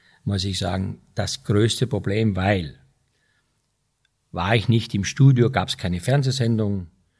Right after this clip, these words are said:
war ich nicht in der Kochschule, kein Kochkurs, war ich nicht auf der Burg, waren die Gäste unzufrieden. Und war ich nicht zu Hause, waren die Kinder traurig, weil der Papi nicht da ist. Also jetzt musst du dir vorstellen,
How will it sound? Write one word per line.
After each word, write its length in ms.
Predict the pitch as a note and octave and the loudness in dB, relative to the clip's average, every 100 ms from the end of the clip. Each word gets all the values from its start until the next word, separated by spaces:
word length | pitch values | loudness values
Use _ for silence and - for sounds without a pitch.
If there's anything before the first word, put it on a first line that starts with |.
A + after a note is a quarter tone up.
| _ _ _ _ _ | _ _ _ _ _
war 240 | F2+ F2+ G2+ | -4 -2 0
ich 120 | G2+ | 2
nicht 180 | G#2 - | 2 0
in 80 | |
der 80 | F#2+ | -4
Kochschule, 560 | F2+ B2 A#2+ - G#2+ F#2+ | -2 0 0 -2 -4 -4
kein 240 | - F2 | -6 -8
Kochkurs, 600 | - D3 - - A2 G2 | -4 -4 -4 -6 -4 -2
war 120 | F#2+ F#2 | -4 -4
ich 60 | |
nicht 180 | F#2+ - | -4 -4
auf 100 | F2+ | -6
der 100 | G2+ | -4
Burg, 260 | F2+ A2+ G#2+ | -2 -2 0
waren 140 | F#2+ | -2
die 80 | F#2 | 0
Gäste 320 | F2 F2 G2 | -4 -4 -6
unzufrieden. 600 | E2 - - D2+ C#2 C#2+ _ _ _ | -6 -10 -10 -12 -14 -18 _ _ _
Und 160 | C3 F#2 | -4 -2
war 140 | F2+ | -2
ich 60 | F#2+ | -4
nicht 180 | G#2 | -4
zu 160 | - F2 | -4 0
Hause, 400 | G2 A#2+ C3+ D3+ - _ _ _ _ | 2 2 0 -4 -8 _ _ _ _
waren 160 | B2+ B2 | 0 0
die 80 | |
Kinder 340 | C3 C#3+ D#3 D3 | 2 2 4 4
traurig, 400 | B2+ A2+ C#3 B2 | 4 6 6 4
weil 60 | |
der 120 | A#2+ A#2 | 2 2
Papi 280 | A2+ - | 0 4
nicht 260 | C3+ C#3 - | 2 2 0
da 200 | D#3+ C#3+ | -2 -2
ist. 220 | C#3 - | -8 -10
Also 160 | A2+ A2 | -6 -4
jetzt 120 | A2+ | -2
musst 160 | C#3+ B2+ | -2 -2
du 40 | |
dir 40 | |
vorstellen, 460 | A2 B2 C3 B2+ | -2 -4 0 -4